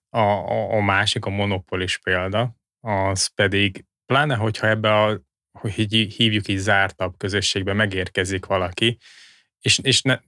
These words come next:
és így, így kicsit ilyen királymeztelen, ö, feelingbe azt mondja, hogy: „Hát gyerekek, hát miért ragaszkodtok ehhez? Hát tök hülyeség. De nem, nem, nem, mi ezt így játsszuk, kész, tetszik, nem tetszik, itt, itt ez a házi szabály.” Szóval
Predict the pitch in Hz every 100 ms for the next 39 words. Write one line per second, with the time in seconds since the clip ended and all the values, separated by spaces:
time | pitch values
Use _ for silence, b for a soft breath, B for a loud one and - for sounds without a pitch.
0 | _ - 131 127 127 117 127 110 120 113
1 | 104 98 - 101 92 95 92 - 101 92
2 | 95 101 104 98 95 - 113 104 104 104
3 | 110 107 - 113 110 107 117 117 123 127
4 | 135 127 98 104 104 104 - 120 120 120
5 | 117 107 98 92 - 87 - 98 92 92
6 | 90 95 92 - - _ - 104 - 92
7 | 85 - 87 - 156 160 139 131 127 120
8 | 107 110 101 107 120 107 - - 120 110
9 | 101 110 120 120 - 101 92 _ b b
10 | _ - 117 107 - - 110 101 - -
11 | 104 107 101 92 - 92 - 92 - 110
12 | - 104 98 95 95 92 113 - 107 104
13 | 95 110 120 123 127